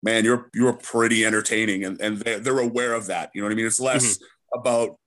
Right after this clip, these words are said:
Speaker 1: good guy versus bad guy in the fight and, and hating this guy and more of,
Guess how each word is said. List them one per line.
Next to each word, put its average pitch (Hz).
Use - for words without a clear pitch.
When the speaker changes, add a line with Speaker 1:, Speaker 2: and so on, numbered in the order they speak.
Speaker 1:
good 139
guy 120
versus 117
bad 113
guy 113
in 110
the 104
fight 120
and, 98
and 104
hating 127
this 117
guy 110
and 107
more 120
of, 113